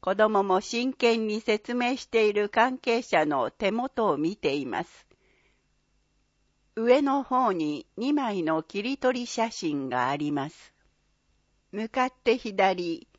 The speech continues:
ミューシーを囲んで四人の子供たちがピースポーズを決めています。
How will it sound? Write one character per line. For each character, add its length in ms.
ミ 180
ュ 40
ー 40
シ 380
ー 40
を 100
囲 420
ん 100
で 360
四 240
人 240
の 140
子 160
供 280
た 180
ち 180
が 240
ピ 200
ー 20
ス 220
ポ 280
ー 40
ズ 140
を 120
決 220
め 160
て 200
い 100
ま 180
す。 240